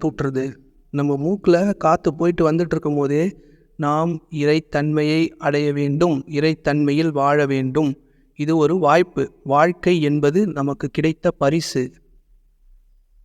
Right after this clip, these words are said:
உங்களுக்குன்னு ஒரு டிஃப்ரெண்டான பரிசு உங்களுக்கு இறைவன் கொடுத்துருக்கான். அந்த பரிசு என்னவோ அதை மட்டும் வைத்து வாழுங்கள். மற்றவங்களோட அவங்களுக்கு என்ன பரிசு இருக்கோ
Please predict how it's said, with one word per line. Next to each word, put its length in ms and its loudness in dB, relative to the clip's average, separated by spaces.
உங்களுக்குன்னு 800 2
ஒரு 200 2
டிஃப்ரெண்டான 540 0
பரிசு 420 -2
உங்களுக்கு 240 0
இறைவன் 240 0
கொடுத்துருக்கான். 680 -2
அந்த 340 0
பரிசு 480 2
என்னவோ 540 0
அதை 280 0
மட்டும் 380 0
வைத்து 340 -2
வாழுங்கள். 600 0
மற்றவங்களோட 760 0
அவங்களுக்கு 420 0
என்ன 160 2
பரிசு 380 0
இருக்கோ 380 0